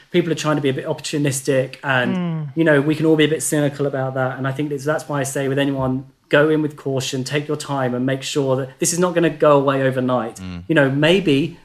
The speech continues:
Speaker 1: we are seeing a bubble. I mean, possibly we are. It's got all the hallmarks of that. But, you know, that might just see a correction. But I don't think the fundamentals are gonna suddenly disappear.
Speaker 2: No.
Speaker 1: And, you know, talking about, you know,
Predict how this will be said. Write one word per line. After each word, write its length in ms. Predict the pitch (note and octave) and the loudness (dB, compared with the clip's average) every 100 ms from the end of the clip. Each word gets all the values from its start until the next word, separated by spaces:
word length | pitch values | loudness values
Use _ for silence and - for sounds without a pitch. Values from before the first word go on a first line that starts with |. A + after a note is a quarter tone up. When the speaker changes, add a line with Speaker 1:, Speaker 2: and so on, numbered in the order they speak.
| - | -2
Speaker 1:
we 160 | D3+ | 4
are 240 | D#3 D#3+ D#3 | 8 6 4
seeing 340 | - D#3 C#3+ | 0 0 0
a 20 | C3+ | 2
bubble. 440 | C3+ B2 B2 B2 | 2 2 0 -4
I 140 | C3+ C#3+ | -2 0
mean, 240 | D3 C#3+ | 2 0
possibly 540 | C#3+ E3+ E3 D3 C#3+ | -2 -4 -2 -2 0
we 160 | C3 B2+ | 2 4
are. 180 | B2 B2+ | 4 2
It's 80 | B2+ | 0
got 160 | D3+ | -4
all 160 | D3 D3 | 0 0
the 80 | C#3 | 0
hallmarks 520 | C#3+ C#3+ C3 C3 - | 0 0 -2 -4 -6
of 100 | B2+ | 0
that. 300 | C3 - - - - - | 0 0 -4 -18 -12 4
But, 280 | E3 E3 - | 4 4 -2
you 100 | F#3 | 0
know, 100 | D#3+ | 2
that 220 | D3 F#3 | 2 0
might 160 | F3+ E3+ | -2 -4
just 160 | D3+ - | -4 -2
see 80 | |
a 60 | D3+ | -2
correction. 720 | - E3 E3+ - C3 A#2+ A2+ - | 0 0 0 -4 -8 -10 -6 2
But 80 | |
I 60 | E3 | 4
don't 260 | F#3+ F#3+ F#3+ | 4 2 0
think 240 | F#3 F3+ | -4 -2
the 140 | F3 | -2
fundamentals 1080 | D#3+ - F3+ D#3+ E3+ F3 F3+ C#3+ C3 C3 - - | -2 -2 0 2 4 4 2 -2 -2 -4 -6 -10
are 100 | D3 | -4
gonna 180 | C#3+ D3 | 0 2
suddenly 260 | C3 D#3 C#3+ | 2 2 2
disappear. 640 | C#3 C3 B2+ F3+ D3 A#2 - - - - G3+ | 0 -4 -4 0 0 -2 -8 -20 -20 -6 0
Speaker 2:
No. 60 | |
Speaker 1:
And, 180 | F3+ E3+ F#3+ | 0 0 0
you 100 | F3 | 2
know, 80 | |
talking 320 | D3 G#3 A3 F3+ | 2 0 -2 0
about, 420 | D#3+ D3+ - - C#3 | 0 0 -2 -10 -6
you 120 | D3 | -4
know, 160 | C3+ | -4